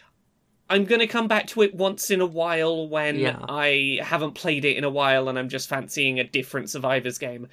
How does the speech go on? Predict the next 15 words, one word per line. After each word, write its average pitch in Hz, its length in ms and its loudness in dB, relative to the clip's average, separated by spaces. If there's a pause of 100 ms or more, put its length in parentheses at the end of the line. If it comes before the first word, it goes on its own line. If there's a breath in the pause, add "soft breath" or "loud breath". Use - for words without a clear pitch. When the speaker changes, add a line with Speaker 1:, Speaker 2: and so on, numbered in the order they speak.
(400 soft breath)
Speaker 1:
I'm 151 200 2
not 151 160 2
gonna 156 120 -2
be 139 100 -2
playing 139 280 2
it 135 100 -2
religiously 131 580 -2
like 120 200 0
I 123 80 2
would, 113 300 -6
say, 113 160 -8
Bone 110 260 -6
Razor 117 260 -8
Minions. 92 580 -10
Speaker 2:
Mm-hmm. 135 340 -6